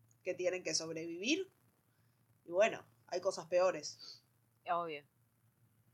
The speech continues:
Speaker 1: Que un
Speaker 2: Obvio.
Speaker 1: churrasco de muslo. Un
Speaker 2: Si está ahumado, mejor, decía.
Speaker 1: <laughs> Cocínenlo antes, pero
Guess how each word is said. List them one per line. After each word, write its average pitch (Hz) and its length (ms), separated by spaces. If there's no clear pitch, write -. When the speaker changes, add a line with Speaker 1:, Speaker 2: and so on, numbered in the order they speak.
Speaker 1:
Que 180 140
un 175 120
Speaker 2:
Obvio. - 40
Speaker 1:
churrasco 170 580
de 165 120
muslo. 156 480
Un 147 220
Speaker 2:
Si 185 60
está 185 180
ahumado, 202 420
mejor, 156 540
decía. - 260
Speaker 1:
<laughs> - 1600
Cocínenlo 208 560
antes, 254 400
pero 160 180